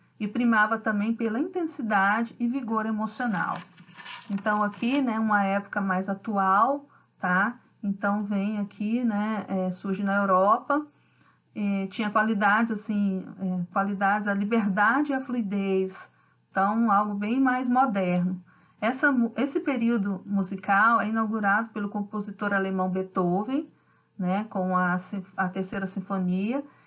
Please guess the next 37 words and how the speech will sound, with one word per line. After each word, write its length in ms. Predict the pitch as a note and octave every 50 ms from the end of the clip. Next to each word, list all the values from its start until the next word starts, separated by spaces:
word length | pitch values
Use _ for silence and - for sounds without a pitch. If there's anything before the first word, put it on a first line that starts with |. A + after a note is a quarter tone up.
| _ _
e 100 | - A3+
passa 560 | A3 - - A3+ G#3 G#3 G#3+ A#3 C#4 C4+ - B3+
por 180 | - - A#3+
nomes 420 | A#3 A3+ G#3+ G#3 G#3+ A3+ A#3 A3+ -
como 200 | - G#3 G3 G3
Chopin, 880 | - - G3+ F#3+ - - - G#3 G#3 A3 A3+ A#3+ A#3+ A#3 A3+ G#3+ G3+ G3
Schumann 680 | - - - - A#3+ A#3+ A#3+ A#3+ A3+ A3+ A3+ A3 G#3+ -
e 140 | G#3 G#3
sua 240 | G3+ - - A3 G#3+
esposa 480 | G#3+ - - - - G#3 G#3+ G#3+ A3 G#3+
Clara 420 | - - G#3 G3 F#3 G3 G#3 A#3
Schumann, 560 | A3+ - - - F#3+ F3+ F3+ F#3 F3 F3 F3+ F3+ - _ _ _ _ -
Wagner, 800 | F#3 F#3 G3+ G3+ G3 G#3 A3 A#3 A#3 A3+ G#3+ G3 F#3+ F#3 F#3 F#3
Verdi, 800 | - F3+ F#3+ G3+ G#3 G#3+ A3 A3+ A3+ G#3+ G#3+ G3 - A3 G#3+ G#3 - _ _ _ _ _ _ _ -
é, 680 | - G3 G3 F#3+ F#3+ F#3 F#3 F3+ F3+ F3 F3 F3 F3 E3+ - -
vários 420 | F#3+ - G#3+ G#3+ A3+ A#3+ A#3 G#3+
outros, 320 | A3 G3+ G3+ G3+ - - F#3+
entre 260 | G#3 A3+ A3+ B3+ B3
outros, 380 | F#3 - - F3 - - - -
tá 120 | - F#3
certo? 460 | F3 - B3+ B3+ B3 A3 G3+ G3+ - _ _ _ _ _ _ _ _ _ _ - - _ _ -
Então, 520 | A3+ G#3+ - B3 B3 C4 C#4+ D4+ D4 C#4
é, 840 | C4 C4 A#3 A#3 A#3 A3+ A3+ A3+ A3+ A3+ A3 A3 A3 G#3+ G#3+ G#3+ - G#3+
é 80 | A3
bem 160 | G3+ A3+ A3+
interessante 600 | A#3 A#3 B3 A3+ A#3 A#3 - - A3+ A3 G#3+ - -
também, 440 | - C#4+ D4+ C#4+ G#3 F3+ F3 F3+ F#3
né? 140 | F#3+ F#3+
Essa 200 | G3+ A3 A3+ -
comparação 720 | - - G#3+ G#3 G#3+ G#3+ G#3 G3+ G3+ - - A3+ A3 A#3+ A#3+
que 120 | A#3 A#3+
vem, 300 | G#3 G#3 G#3+ G#3 G3+ G3+
vem 180 | F#3+ G#3 G#3 G#3
a 40 | G3
sequência 760 | - - A#3 A3+ - - G#3+ G#3 G#3 A3+ A#3+ A#3 A#3 - G#3
ali, 400 | G3 G3 G3 G3+ G#3+ A#3 C4 C4+
né? 280 | B3 A3+ G#3+ G#3+ A#3